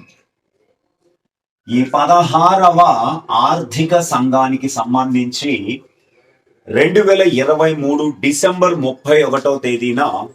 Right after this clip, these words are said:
మనకు ఒక న్యూస్ రావడం జరిగింది. రెండు వేల ఇరవై మూడు డిసెంబర్ ముప్పై ఒకటిన కేంద్ర ప్రభుత్వము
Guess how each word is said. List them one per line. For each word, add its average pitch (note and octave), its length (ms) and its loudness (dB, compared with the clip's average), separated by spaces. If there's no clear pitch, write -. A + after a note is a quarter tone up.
మనకు G#2+ 320 -4
ఒక - 120 -6
న్యూస్ B2 420 -4
రావడం B2+ 520 -2
జరిగింది. G#2+ 480 -4
రెండు D3+ 460 2
వేల F#3+ 340 4
ఇరవై F3+ 600 2
మూడు D#3+ 520 2
డిసెంబర్ E3 540 0
ముప్పై B2+ 420 0
ఒకటిన A#2+ 460 -2
కేంద్ర F3+ 500 0
ప్రభుత్వము C3 840 0